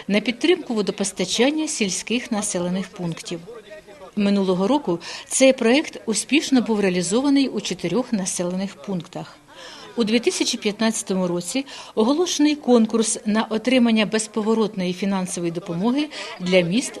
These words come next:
Дніпропетровської області. П'ятихатська міська рада подала заявку на цей конкурс.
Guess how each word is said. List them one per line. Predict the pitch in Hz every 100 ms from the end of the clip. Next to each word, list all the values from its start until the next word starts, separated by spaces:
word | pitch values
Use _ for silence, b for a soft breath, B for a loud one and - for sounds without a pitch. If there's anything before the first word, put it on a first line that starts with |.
| -
Дніпропетровської | 185 - 175 175 - 180 196 - 208
області. | - 185 170 170 175 - 156 170 - _ _ - - - -
П'ятихатська | - 208 240 240 190 - 180
міська | 175 - 175
рада | 226 262 294 B B B
подала | 202 190 180 175
заявку | 175 160 226 277 269
на | 196
цей | - - 175
конкурс. | 180 170 165 175 170 -